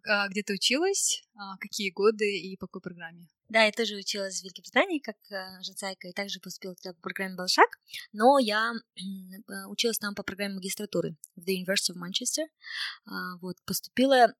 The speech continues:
Speaker 2: я туда, получается, в две тысячи одиннадцатом году. Полгода я учила тоже языковые курсы в, в Лондоне, но у меня были только языковые курсы. А потом ещё год магистратуры в Манчестере.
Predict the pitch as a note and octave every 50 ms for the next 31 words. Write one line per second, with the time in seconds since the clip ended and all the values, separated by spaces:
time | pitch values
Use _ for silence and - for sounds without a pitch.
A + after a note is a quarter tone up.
0 | _ _ - F3 G3 A3 A3 A3 - G3+ G3+ G3+ G3 - G3 - G#3 G3+ - -
1 | - - - - G3+ - - - F#3+ F#3 F3+ A#3+ G#4 A#4+ - - F4 D4 C#4+ B3
2 | C4+ C4+ C4+ - _ _ _ _ _ _ _ _ _ _ - - - G#3+ G3+ -
3 | A3+ G3 G3+ F#3+ F#3 F#3 F#3 F#3 F#3 F3+ F#3 F#3 - - G#3 G3 F#3+ F#3+ F#3 F#3
4 | F3+ - - - - - _ _ - F#3+ F3+ - F#3+ F3 - - - F3+ - -
5 | D#4 F#4 - - C4 A#3 A#3 A#3 F#3+ G#3 G3+ G#3+ A3 G#3+ G#3 G#3 G3 F#3+ F#3+ G#3
6 | A3+ A#3 A#3 A3 G3+ G3+ F#3+ - G3+ F#3 - - F3 E3+ E3+ E3 F3+ F3+ F3 -
7 | - F3+ F3 E3 - - F#3 F3 - - F#3 - _ - - - - - - _
8 | - - - - B3+ C#4+ D4+ D4+ D4 C4+ F#3+ F#3+ - A#3 G#3+ G3+ G#3 G3+ - F#3
9 | F3+ F3+ - - F3+ - - G#3 G#3+ F#3+ F#3+ F3+ E3+ - - D#3 - - - E3
10 | E3+